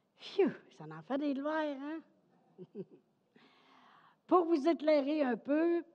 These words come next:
je vais vous donner la définition biblique du dic-, du dictionnaire biblique du mot gloire. La gloire de Dieu, c'est ceci. C'est la manifestation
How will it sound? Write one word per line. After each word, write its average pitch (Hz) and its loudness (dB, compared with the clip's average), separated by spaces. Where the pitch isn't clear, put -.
je 196 0
vais 240 4
vous 262 -2
donner 247 2
la 233 0
définition 254 0
biblique 233 2
du 202 -12
dic-, 202 -14
du 190 -6
dictionnaire 240 -4
biblique 233 2
du 180 -6
mot 226 0
gloire. 190 0
La 226 2
gloire 302 4
de 190 2
Dieu, 220 2
c'est - -10
ceci. 185 -8
C'est - 2
la 240 4
manifestation 254 0